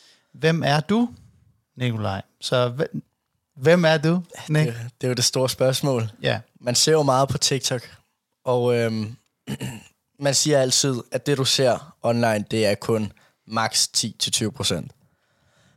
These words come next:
Speaker 2: Øhm, men lige for at tage den, så, øh, så er jeg egentlig bare en, øh,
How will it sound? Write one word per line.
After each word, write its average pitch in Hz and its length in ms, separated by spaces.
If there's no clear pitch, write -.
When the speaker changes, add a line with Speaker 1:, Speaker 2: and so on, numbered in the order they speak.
Speaker 2:
Øhm, 113 580
men 123 140
lige 143 140
for 165 120
at 156 60
tage 143 200
den, 165 120
så, 151 400
øh, 123 380
så - 160
er 143 60
jeg 143 60
egentlig 135 220
bare 143 400
en, 127 280
øh, 117 240